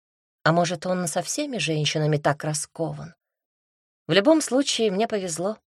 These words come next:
Проблема решена, причем с наименьшими потерями. Я не чувствую себя опозоренной или грязной, ну, разве что самую малость. Мужчины этого в моей жизни больше не будет.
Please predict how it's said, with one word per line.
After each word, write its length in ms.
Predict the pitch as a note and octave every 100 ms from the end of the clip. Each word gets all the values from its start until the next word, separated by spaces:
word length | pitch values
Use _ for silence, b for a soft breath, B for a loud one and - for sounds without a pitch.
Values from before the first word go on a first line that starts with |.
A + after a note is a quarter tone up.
| _ _ _ _ _
Проблема 480 | - F#3 F#3+ D4 C4+
решена, 520 | D#3 D3 D3+ D3+ E3 - _ _ -
причем 440 | E3 D#3+ G3+ G3
с 120 | D#3+
наименьшими 760 | F#3+ F3+ F3+ B3 C4+ - E3 C#3+
потерями. 760 | C#3 B2+ B2+ C#3+ C#3 C#3+ C#3+ _ _ _ _ _ _ _
Я 240 | D3+ A3 A#3+
не 160 | A#3+
чувствую 500 | A#3 C#4 - D#3 D3
себя 280 | D3 D3+ D#3
опозоренной 600 | D3 D#3 E3+ B3+ G3+ E3
или 240 | - F#3+
грязной, 600 | E3 D3+ D3 C#3+ - G#3+ - _ _ _ _ -
ну, 120 | D#4+
разве 280 | G#3+ C3+ C#3
что 160 | -
самую 400 | D3+ - D#3 D#3+
малость. 560 | D#3+ D3 D3 - - - _ _ _ _ _ _ -
Мужчины 640 | G#3 C4 - - B3 F#3+ -
этого 380 | G#3+ - D#3 D#3
в 80 |
моей 280 | F#3 G#3+ A3
жизни 360 | D#3+ A#3 F#3 F#3+
больше 400 | G3 G#3+ - G#3+
не 140 | G#3
будет. 520 | F3 A#3 A#3 D3 -